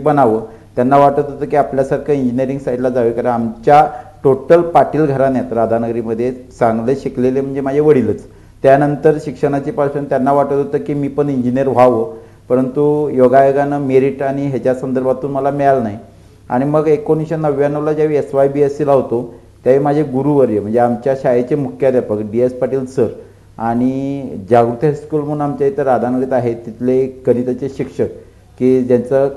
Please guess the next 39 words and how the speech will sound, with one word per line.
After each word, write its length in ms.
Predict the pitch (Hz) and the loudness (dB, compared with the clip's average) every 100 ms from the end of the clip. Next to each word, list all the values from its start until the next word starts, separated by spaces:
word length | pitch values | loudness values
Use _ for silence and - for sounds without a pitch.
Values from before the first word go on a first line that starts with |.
| - | -4
सतत 240 | - 156 | -2 0
मार्गदर्शन 560 | 147 131 127 131 127 143 | 0 2 2 0 -2 -2
लाभतं 300 | 123 - - | -2 -2 -2
आम्हाला, 300 | 113 104 104 | -2 0 -2
जे 140 | 107 | -4
माझे 220 | 117 113 123 | -4 -4 -4
गुरुच 360 | 117 131 135 | -2 -2 -2
म्हणले 260 | 127 123 123 | -2 -2 -2
चालले, 260 | 127 117 | -2 -4
के 180 | 113 120 | -4 -4
डी 100 | 113 | -4
सुतार 360 | 113 120 120 113 | -6 -6 -2 -2
सर, 160 | - - - - - - | -2 -6 -6 -20 -16 -2
ह्या 100 | 143 | -2
दोघांनी 640 | - - 131 127 147 160 | 0 2 4 4 4 2
मला 240 | 170 156 151 | 0 2 2
सांगितलं 320 | 151 143 143 | -2 -4 -4
की 160 | - | -2
असंच 360 | 160 151 165 151 | 0 0 -2 -2
राहण्यापेक्षा 800 | 151 151 151 151 143 156 151 156 - - - | 2 2 2 -2 -2 2 2 0 -6 -20 -6
मुलांना 340 | 131 135 147 156 | 2 4 4 2
शिकवत 380 | 156 - 156 139 | -2 0 2 4
जा, 160 | 120 107 - - 104 | 2 0 -2 -10 -2
गणित 180 | 117 127 | 0 2
चांगलं 320 | 143 127 127 | 0 2 2
आहे 80 | 123 | 2
तुझं 220 | 127 127 135 | -2 -4 -2
तर 60 | 156 | -2
शिकव. 320 | 156 - 101 - - - - | -4 -6 -6 -8 -20 -14 -6
आणि 120 | 117 139 | -4 0
त्या 100 | 143 | 0
माध्यमातून 760 | 143 139 151 151 147 160 156 | 0 -2 -2 -2 -2 -4 0
राधानगरीत 480 | 139 127 131 135 143 | 2 2 2 0 -4
सुरुवात 680 | - - 135 120 143 151 151 | -6 -6 -2 2 4 2 0
मी 120 | 156 | -6
क्लासेसच्या 1040 | 156 135 - 135 131 131 113 - - 147 | 0 0 0 -4 -6 -6 -8 -14 -4 0
माध्यमातून 600 | 143 120 107 120 117 127 | 2 0 0 -2 -2 -4
केली 240 | 120 113 104 | -4 -4 -2
नव्याण्णवला. 560 | 110 101 101 95 92 | -2 -2 -4 -4 -10